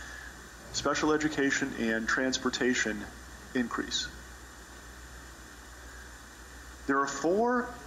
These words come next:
factors that affect the local tax rate: the common level of appraisal, the statewide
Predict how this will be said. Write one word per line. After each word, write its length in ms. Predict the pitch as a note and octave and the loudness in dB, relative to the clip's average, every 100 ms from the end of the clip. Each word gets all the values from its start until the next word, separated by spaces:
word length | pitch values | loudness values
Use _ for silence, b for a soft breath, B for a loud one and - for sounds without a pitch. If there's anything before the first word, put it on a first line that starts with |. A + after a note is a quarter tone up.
| - | -14
factors 800 | - E3 C#3+ - G#2+ - - - - - - - | -2 2 4 2 0 -2 -2 -2 -4 -12 -14 -2
that 160 | B2 | 0
affect 480 | B2 - C#3 E3 - | 0 2 2 2 2
the 80 | E3+ | 2
local 400 | A#2 A2+ A#2+ D3+ | 4 2 2 0
tax 440 | - E3+ G3 - | 2 0 2 0
rate: 220 | A2 - - - B B - | 0 -2 -6 -12 B B -4
the 100 | B2 | -2
common 460 | - C3 C3 E3+ | 2 2 2 2
level 280 | E3 F3 F#3 | 2 2 2
of 80 | F#3+ | 4
appraisal, 640 | A3 - B2 A2+ A2+ D3 - - - - - - - - - - | 2 4 4 4 2 0 -4 -14 -14 -16 -16 -14 -16 -16 -6 -2
the 60 | |
statewide 720 | A#2+ - D3+ F#3 C#3 D3 C#3+ | 2 4 4 2 2 4 4